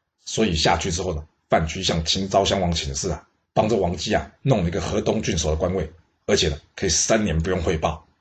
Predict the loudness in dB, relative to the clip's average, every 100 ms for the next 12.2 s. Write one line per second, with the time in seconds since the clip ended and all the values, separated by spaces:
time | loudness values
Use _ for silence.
0 | _ _ _ -4 -2 0 0 0 -4 _
1 | _ -4 0 2 2 0 -2 -2 -4 -6
2 | -6 -2 0 0 0 0 2 2 2 0
3 | -2 -2 -2 -4 -6 _ _ _ _ _
4 | _ _ _ -8 -4 -2 0 4 2 2
5 | -4 -6 -12 _ 0 2 2 2 0 -2
6 | -4 -2 -2 -2 -2 0 0 0 0 0
7 | 0 -2 -6 -10 _ -6 -4 0 0 -2
8 | 0 0 0 0 0 0 0 0 -4 -4
9 | -6 -6 -4 -2 -2 -2 -4 -6 -12 _
10 | _ _ _ 0 2 0 -2 -8 _ _
11 | 0 2 2 0 -2 -2 -2 -2 -2 0
12 | -2 -2